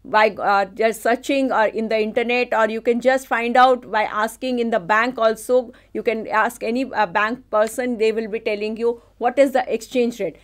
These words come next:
This is the exchange rate for two thousand eight. So for U S one dollar, you will get thirty-nine rupees and seventy paise. For one German, in German, you will find out euro, that is fifty-eight rupees and thirty paise,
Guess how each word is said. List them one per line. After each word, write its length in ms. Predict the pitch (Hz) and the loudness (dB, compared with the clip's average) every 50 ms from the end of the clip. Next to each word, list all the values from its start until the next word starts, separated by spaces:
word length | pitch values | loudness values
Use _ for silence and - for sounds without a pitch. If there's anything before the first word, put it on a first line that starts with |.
| _ _ | _ _
This 140 | - 269 311 | -4 -2 -2
is 100 | 359 339 302 | -2 2 4
the 100 | 320 285 | 4 2
exchange 460 | 247 254 - - 240 220 202 190 190 | 2 0 -6 -8 -6 -6 -6 -2 2
rate 240 | 240 285 494 494 - - _ _ | 4 4 4 2 -4 -18 _ _
for 200 | _ - 254 294 | _ 0 0 0
two 240 | - - - 240 233 | 2 -2 -6 -6 -6
thousand 520 | 233 247 247 196 202 190 233 277 359 277 - | -4 -4 -2 -2 0 0 0 0 -2 -2 -6
eight. 320 | - 208 196 180 - - _ _ _ _ _ _ _ | -4 -2 -2 -2 -4 -10 _ _ _ _ _ _ _
So 260 | - - 247 240 233 | 0 0 2 2 2
for 220 | 233 - 254 240 233 - | -2 0 0 0 0 0
U 200 | 226 254 262 285 | -4 4 8 8
S 200 | 302 285 294 - | 8 8 6 -2
one 280 | 262 247 262 285 294 | -2 0 2 2 4
dollar, 300 | 277 277 262 262 277 277 | 4 4 4 4 4 2
you 180 | 277 262 240 226 | 2 2 0 -2
will 140 | 226 233 214 | -2 -4 -2
get 260 | 185 226 226 226 226 | -2 -4 -4 -4 -4
thirty-nine 840 | - 277 247 247 - 285 294 269 269 262 262 262 262 262 247 277 - _ _ | -4 -4 -4 -4 -4 -4 -4 -2 -2 -2 -2 -2 -4 -6 -8 -10 -14 _ _
rupees 360 | 247 220 226 247 247 247 220 | -10 -10 -8 -6 -6 -4 -2
and 180 | 233 214 202 208 | -4 -4 -4 -6
seventy 440 | - 190 190 208 214 220 208 269 | -6 -6 -4 -4 -6 -6 -6 -8
paise. 580 | 269 269 254 254 254 262 - 262 262 269 262 269 - _ _ _ _ _ _ | -4 -2 -4 -4 -4 -2 2 4 4 4 2 -2 -10 _ _ _ _ _ _
For 200 | - 208 214 220 | -2 -2 -2 0
one 300 | 202 220 220 226 233 247 | 0 0 0 0 0 -2
German, 640 | - 233 226 226 226 233 254 269 254 - - 190 - | -2 -2 -2 -2 -2 0 -2 -2 -2 -4 -8 -8 -4
in 180 | 214 233 226 - | -4 -4 -2 0
German, 380 | 240 247 247 247 254 254 240 | 0 0 2 2 0 -2 -2
you 120 | 226 226 233 | -2 -2 -2
will 120 | 220 220 | -4 -2
find 280 | 214 - 226 220 214 214 | -2 -2 -2 0 0 -2
out 140 | 214 196 | -4 -4
euro, 420 | 190 190 226 247 262 277 277 277 269 | -4 -4 -2 2 6 6 8 8 6
that 220 | - 208 202 - | 4 0 -4 -4
is 160 | 208 202 - | -10 -12 -10
fifty-eight 920 | - - 269 277 277 _ _ 302 302 294 294 - 226 220 226 226 - _ - | -4 -4 -4 -4 -4 _ _ -4 -4 -4 -6 -6 -4 -4 -4 -4 -6 _ -14
rupees 340 | 208 196 - 226 220 208 220 | -14 -12 -10 -10 -10 -6 -6
and 200 | 214 196 190 - | -6 -6 -6 -6
thirty 320 | - 180 175 - 247 247 | -8 -8 -6 -6 -10 -6
paise, 540 | 240 - 262 269 269 - - 320 320 330 | -2 0 0 0 -2 -2 -4 -4 -4 -4